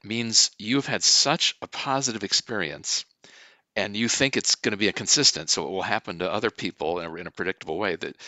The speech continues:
so you want that for, for someone you care about, a friend or a relative, family member. That's what a referral is. It's an act of love. You want to make their life better. And, and so th-,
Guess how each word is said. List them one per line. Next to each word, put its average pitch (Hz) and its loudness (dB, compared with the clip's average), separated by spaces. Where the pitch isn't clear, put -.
so - 4
you 110 -2
want 117 -2
that 92 -2
for, 92 -2
for 110 -6
someone 110 0
you 117 -2
care 170 0
about, 76 -4
a 110 -10
friend 107 -2
or 92 2
a 92 2
relative, 104 -2
family 123 -6
member. 87 -4
That's 123 2
what 131 0
a 117 2
referral 117 2
is. 73 -2
It's - 0
an 90 -4
act 104 -2
of 90 -8
love. 107 -2
You 85 -6
want 110 -4
to - -2
make 101 -4
their 101 0
life 110 -4
better. 60 -2
And, 104 0
and 107 -4
so 98 6
th-, - -10